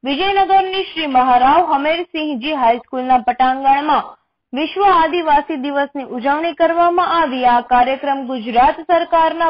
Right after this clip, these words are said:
પાંચ વર્ષ પૂરા થતા આદિવાસીઓના વિકાસની દરકાર રાખી છે. ગુજરાત સરકાર દ્વારા આદિજાતિ વિકાસ વિભાગ ગુજરાત સરકાર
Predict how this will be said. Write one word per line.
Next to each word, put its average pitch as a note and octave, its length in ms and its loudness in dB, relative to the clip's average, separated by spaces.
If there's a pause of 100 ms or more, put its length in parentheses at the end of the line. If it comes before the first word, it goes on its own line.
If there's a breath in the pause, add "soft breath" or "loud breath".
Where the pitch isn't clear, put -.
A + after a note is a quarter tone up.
પાંચ E4+ 320 0
વર્ષ F4 300 -2
પૂરા C4 320 2
થતા C4 340 0 (480)
આદિવાસીઓના F4+ 960 2
વિકાસની C4 720 0
દરકાર A#3+ 500 2
રાખી D#4+ 400 -2
છે. E4+ 160 -4 (100)
ગુજરાત B3+ 600 -2
સરકાર D#4+ 480 2
દ્વારા C4+ 480 4
આદિજાતિ F4 680 0
વિકાસ - 460 0
વિભાગ G#3+ 440 -2
ગુજરાત A3+ 560 0
સરકાર A#3+ 400 2